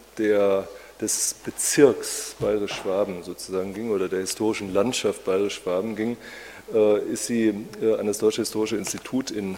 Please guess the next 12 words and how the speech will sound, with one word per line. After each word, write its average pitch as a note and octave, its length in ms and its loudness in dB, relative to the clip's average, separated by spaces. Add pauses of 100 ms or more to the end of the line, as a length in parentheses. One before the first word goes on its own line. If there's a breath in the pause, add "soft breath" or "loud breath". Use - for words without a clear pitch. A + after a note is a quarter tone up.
(100)
London A#2+ 400 4
gegangen C3+ 360 0
und A2 180 0
dort G#2+ 200 4
ist A#2 320 -6
eigentlich A2 460 -2 (100)
die G2+ 160 -8
Basis A#2 680 0
dieses, G#2+ 520 -6
äh, G2+ 400 0
Buches A2 320 -6
entstanden. G#2+ 800 -6